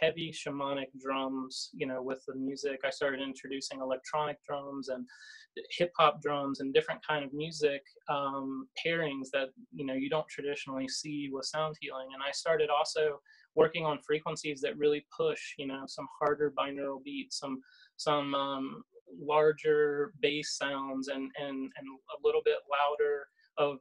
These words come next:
the higher, um, you know, frequencies that are not always, um, nice to hear, you know, but because I started seeing with my personal exploration with it that I was having breakthroughs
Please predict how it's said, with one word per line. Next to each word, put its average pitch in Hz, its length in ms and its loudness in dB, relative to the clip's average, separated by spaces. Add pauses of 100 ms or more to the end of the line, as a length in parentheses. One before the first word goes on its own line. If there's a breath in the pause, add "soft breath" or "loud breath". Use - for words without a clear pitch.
the 147 60 4
higher, 143 640 2 (160)
um, 139 400 -8 (400)
you 170 160 -4
know, 135 160 -4
frequencies 151 560 -4
that 143 160 4
are 147 120 2
not 156 200 2
always, 151 540 2 (520)
um, 147 460 -2
nice 156 380 0
to - 100 -8
hear, 190 400 -2
you 143 140 -6
know, 139 240 -2
but 151 180 2
because 156 260 0
I 160 100 6
started 165 380 0
seeing 156 480 -2 (320 loud breath)
with 151 160 4
my 147 300 0
personal 151 640 -2 (420)
exploration 151 800 -2
with 143 180 -4
it 143 220 -2
that 139 80 4
I 139 100 2
was 151 200 -2
having 147 340 -2
breakthroughs 139 840 -4